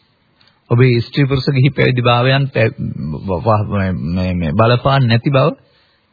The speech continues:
පෙන්වන්නයි මේ දේශනාව මම ගන්නෙ. දැන් ආනන්ද ස්-, හාමුදුරුවෝ අඳුරන්නේ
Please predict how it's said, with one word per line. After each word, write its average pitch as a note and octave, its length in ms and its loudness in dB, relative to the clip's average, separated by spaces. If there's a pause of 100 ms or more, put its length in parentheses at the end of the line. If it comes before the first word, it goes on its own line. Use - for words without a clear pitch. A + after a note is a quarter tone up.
(260)
පෙන්වන්නයි C3+ 480 2
මේ C3 180 0
දේශනාව A2 440 0
මම A2 200 0
ගන්නෙ. - 340 -8 (3250)
දැන් F#2+ 180 -2 (1900)
ආනන්ද A#2+ 380 4
ස්-, - 220 -6
හාමුදුරුවෝ A#2 580 2
අඳුරන්නේ G#2+ 560 2